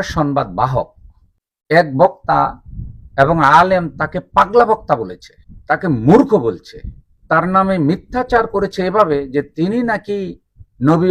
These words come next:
অর্থ বলেছেন সাংবাদিক, অথচ তিনি তো নবী অর্থ সাংবাদিক বলেন নাই। ওই বক্তা তার আলোচনাটি যেভাবে করেছেন, এটাকে কোনো ইসলামমূলক আলোচনা বলা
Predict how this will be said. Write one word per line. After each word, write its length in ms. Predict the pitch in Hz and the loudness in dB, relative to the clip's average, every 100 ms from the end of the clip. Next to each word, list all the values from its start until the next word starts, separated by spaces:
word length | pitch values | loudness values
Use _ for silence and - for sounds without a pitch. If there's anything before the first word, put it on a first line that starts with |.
| 180 | 2
অর্থ 160 | 180 190 165 | 2 -6 -6
বলেছেন 280 | 160 165 143 - | -6 -6 -8 -4
সাংবাদিক, 420 | 170 160 131 92 _ - 156 | 0 0 0 -4 _ -6 -6
অথচ 220 | 202 196 202 | -6 -6 -6
তিনি 180 | 185 196 214 | -4 -4 -4
তো 60 | 220 175 | -2 -2
নবী 180 | 151 175 | -2 -2
অর্থ 120 | 175 190 - | -4 -10 -8
সাংবাদিক 400 | 160 165 170 175 165 | -8 -6 -6 -6 -4
বলেন 240 | 175 185 185 220 | -2 -2 -2 0
নাই। 160 | 254 110 - _ _ _ | 0 -4 -10 _ _ _
ওই 220 | 135 180 233 | 0 2 2
বক্তা 320 | 233 - 233 233 - | -2 0 2 2 2
তার 200 | 180 175 - - - 135 | 2 0 -4 -18 -4 0
আলোচনাটি 560 | 156 151 175 190 190 202 156 | 0 0 -2 -2 -4 -4 -4
যেভাবে 300 | 147 165 180 - | -4 -6 -8 -2
করেছেন, 440 | 175 196 - 135 - - _ _ 135 | 2 2 0 -10 -12 -20 _ _ -10
এটাকে 300 | 147 180 190 - | -8 -10 -10 -10
কোনো 140 | 170 175 - | -10 -10 -10
ইসলামমূলক 600 | 147 - 190 202 180 165 139 127 | -10 -4 -4 -2 -2 -2 0 -2
আলোচনা 340 | 107 120 107 98 | -4 -6 -4 -4
বলা 160 | 95 | -4